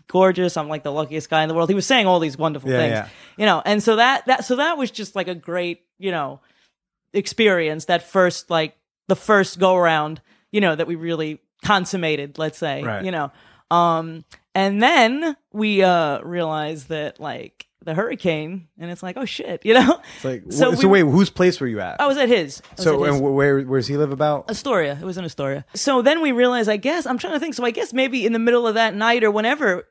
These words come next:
Speaker 1: or into that Sunday was, I think, when it really started to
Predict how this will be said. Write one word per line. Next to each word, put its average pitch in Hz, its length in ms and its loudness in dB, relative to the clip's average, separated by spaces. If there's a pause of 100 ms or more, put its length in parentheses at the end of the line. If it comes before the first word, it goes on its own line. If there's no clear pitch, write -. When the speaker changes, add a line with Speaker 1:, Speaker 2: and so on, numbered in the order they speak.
Speaker 1:
or 196 300 0 (380)
into 233 300 0
that 214 360 -2
Sunday 247 480 4
was, 190 160 0
I 196 80 0
think, 208 160 -6
when 202 120 -2
it - 80 -4
really 190 220 0
started 185 380 0
to 175 220 -2